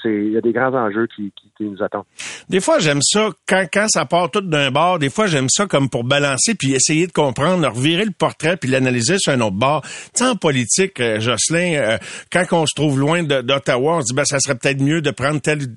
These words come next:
Speaker 2: telle décision dans tel secteur à Québec parce que les gens sont plus proches du terrain. Euh, puis quand, au Québec, on trouve que le gouvernement, euh, prend pas des bonnes décisions, ben, on, on dit, hey, il faudrait rapatrier des pouvoirs dans les régions.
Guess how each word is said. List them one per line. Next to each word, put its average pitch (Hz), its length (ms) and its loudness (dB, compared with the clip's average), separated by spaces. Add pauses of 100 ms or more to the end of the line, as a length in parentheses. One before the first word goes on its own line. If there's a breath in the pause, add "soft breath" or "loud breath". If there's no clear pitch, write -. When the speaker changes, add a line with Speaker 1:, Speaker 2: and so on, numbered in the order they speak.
Speaker 2:
telle 151 200 -2
décision 127 420 0
dans 135 160 0
tel 151 180 0
secteur 143 460 0
à 127 80 -2
Québec 135 460 0
parce 110 160 -2
que 139 100 -2
les 123 220 0
gens 135 180 0
sont 127 160 -2
plus 110 160 -10
proches 135 240 0
du - 140 -8
terrain. 127 340 0 (460 loud breath)
Euh, 117 260 0
puis - 180 -2
quand, 254 220 0
au 175 60 0
Québec, 165 400 0
on 139 140 0
trouve 180 260 -2
que 123 240 2
le 117 80 -4
gouvernement, 139 420 0
euh, 180 380 0
prend 127 240 -2
pas 208 160 -2
des 160 140 -2
bonnes 156 200 0
décisions, 139 420 0
ben, 147 100 2
on, 120 340 -2
on 120 60 -4
dit, 139 180 -2
hey, 196 160 0
il 196 60 -4
faudrait 143 360 -2
rapatrier 170 540 -2
des 180 120 -2
pouvoirs 156 440 0
dans 156 260 -2
les 208 160 -2
régions. 135 480 -2